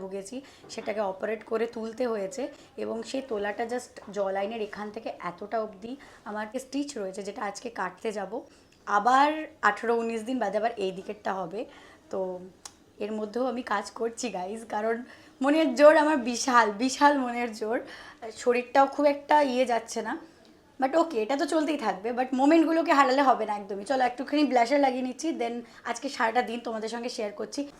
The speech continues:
So এটা হচ্ছে আমার ফাইনাল লুক। ব্লাউজ বা শাড়ি কোনোটারই লিংক দিতে পারবো না, কারণ কোনোটাই আমার অনলাইন পারচেজ নয়।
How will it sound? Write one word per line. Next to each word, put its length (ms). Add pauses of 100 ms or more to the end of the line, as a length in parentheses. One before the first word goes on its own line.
So 60 (140)
এটা 160
হচ্ছে 240
আমার 200
ফাইনাল 340 (220)
লুক। 200 (500)
ব্লাউজ 320 (100)
বা 80 (100)
শাড়ি 220 (100)
কোনোটারই 440
লিংক 120 (100)
দিতে 220
পারবো 320
না, 60 (100)
কারণ 200 (140)
কোনোটাই 420
আমার 140 (160)
অনলাইন 400
পারচেজ 340 (180)
নয়। 180